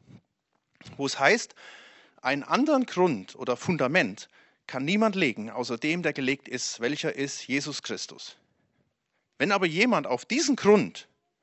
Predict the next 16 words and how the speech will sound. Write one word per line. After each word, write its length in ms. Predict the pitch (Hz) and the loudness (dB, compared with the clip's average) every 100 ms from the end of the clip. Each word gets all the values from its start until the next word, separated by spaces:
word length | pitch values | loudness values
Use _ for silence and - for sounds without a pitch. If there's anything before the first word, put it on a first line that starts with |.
| _ _ _ - | _ _ _ -2
was 180 | 139 - | 0 2
auch 140 | 170 | -2
immer, 240 | 175 196 127 | 2 2 8
baut, 480 | 151 123 98 - | 10 10 6 -2
ja, 280 | 104 123 165 - | 0 0 0 -8
also 240 | 107 104 | -10 -8
ein 120 | 101 | 0
Haus, 380 | 110 131 240 - - - - - _ | 6 6 6 0 -14 -20 -20 -20 _
so 520 | - - 160 269 202 | -4 4 6 6 4
wird 320 | 120 185 - - | 4 2 0 -10
das 240 | - 107 | -8 2
Werk 320 | 127 185 - | 4 4 2
eines 300 | 123 113 - | -6 -6 -8
jeden 380 | 120 143 170 185 | -2 0 0 -4
offenbar 520 | 139 - 143 104 101 | -6 -6 -2 -2 -2
werden. 300 | 92 92 117 | -6 -12 -18